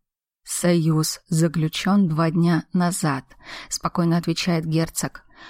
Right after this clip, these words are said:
«До шестого испытания леди участвовала в отборе на вполне законных основаниях». «Это все равно нечестно!» выкрикивает кто-то из советников.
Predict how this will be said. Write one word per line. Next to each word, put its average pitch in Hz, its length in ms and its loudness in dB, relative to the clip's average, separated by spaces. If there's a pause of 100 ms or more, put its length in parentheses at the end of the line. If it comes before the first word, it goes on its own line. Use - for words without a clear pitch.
(220)
«До 165 240 2
шестого 175 560 0
испытания 170 1000 0
леди 165 400 2
участвовала 175 800 0
в 156 60 -2
отборе 165 500 0
на 170 160 0
вполне 156 400 0
законных 156 640 -2
основаниях». 156 1080 0 (560)
«Это 208 200 2
все 233 160 0
равно 254 240 6
нечестно!» 196 880 2 (120)
выкрикивает 170 560 -2
кто-то - 280 -4
из 170 100 -2
советников. 165 760 -2